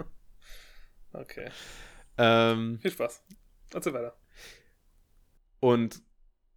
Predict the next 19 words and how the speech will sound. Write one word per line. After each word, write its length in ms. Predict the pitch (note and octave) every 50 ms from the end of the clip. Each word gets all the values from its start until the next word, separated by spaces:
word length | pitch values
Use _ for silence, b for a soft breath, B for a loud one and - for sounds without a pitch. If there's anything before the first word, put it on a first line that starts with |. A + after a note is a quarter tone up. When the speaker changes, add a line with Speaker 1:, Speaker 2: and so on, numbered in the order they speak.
| _ _ _
Speaker 2:
so, 160 | _ - C3+
ich 100 | B2+ B2
meine, 280 | C3+ B2+ B2 - - - - _ _ _ _ _ - - _ _ _
da-, 260 | - - F#3+ E3+ D#3
<clears throat> 40 | C#3
das 160 | C#3+ D3 C#3
ist 180 | D#3 D3+ B2+ C3+
einmal 260 | - B2+ C3 C3 A#2+
so 100 | A2 A#2
die, 260 | A2 - B2 B2 A#2+
die 180 | A2+ A#2+ C3 A#2+
Art, 360 | - A#2+ B2+ B2 C3 A#2 G#2+ F#2+
wie 200 | A2+ A#2 A#2+ F#2
er, 1000 | D#2 A2+ A2+ A2 A2 G#2+ G2+ G2+ G2+ - - - - G2+ G2 G2 G2 F#2+ G2 -
äh, 60 | - - _
wie 260 | - A2+ G2+ G2+ G2+
er 100 | G2 F#2+
Szenen 400 | F#2 - - - A2 G#2 G2 G2
aufnimmt. 640 | - - G2+ G2 - - - F#2 E2+ E2 E2 - -